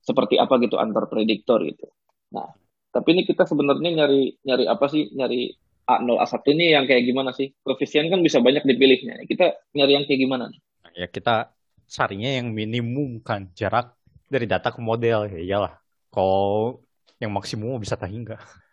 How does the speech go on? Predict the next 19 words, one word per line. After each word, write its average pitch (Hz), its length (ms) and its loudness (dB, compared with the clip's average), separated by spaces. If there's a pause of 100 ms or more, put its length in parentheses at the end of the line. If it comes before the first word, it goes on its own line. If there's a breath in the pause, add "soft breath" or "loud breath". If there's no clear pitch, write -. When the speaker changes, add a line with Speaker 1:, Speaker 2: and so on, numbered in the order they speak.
Speaker 1:
Iya. - 120 -10
Speaker 2:
Bisa 113 120 -10
tidak 107 320 -2
jelas, 107 440 -4
tidak 117 240 -6
jelas-jelasnya 101 640 -6
kan. 95 140 -16 (640)
Nah, 92 240 -8
Speaker 1:
Iya. - 200 -8 (440)
Speaker 2:
jadi, 120 220 0 (580)
eh, 113 360 2 (480)
jaraknya 127 480 0
pakai 107 360 -2
jarak 101 360 -2 (240)
Euclidean 117 480 -4
biasa. 95 480 -4 (360)
Cuma 123 240 0
ya, 117 240 4
karena 120 480 -2